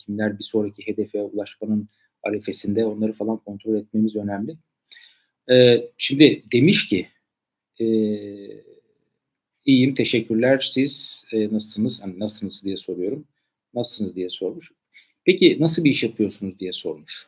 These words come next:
mesela. Şimdi bakın arkadaşlar, tekrar ediyorum, hatırlatıyorum size. Şey diyorum ki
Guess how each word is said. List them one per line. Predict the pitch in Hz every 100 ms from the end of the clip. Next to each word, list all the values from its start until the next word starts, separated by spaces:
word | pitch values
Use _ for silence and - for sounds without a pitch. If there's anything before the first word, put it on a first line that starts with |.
| _
mesela. | - 69 - _ _ - -
Şimdi | 127 131
bakın | 127 127
arkadaşlar, | 107 104 104 - - - _ _ -
tekrar | 92 _ 165 160
ediyorum, | 110 110
hatırlatıyorum | 110 107 104 - 98
size. | - 85 - _ _ _ _ - 131
Şey | - - 147
diyorum | 156 254 135
ki | -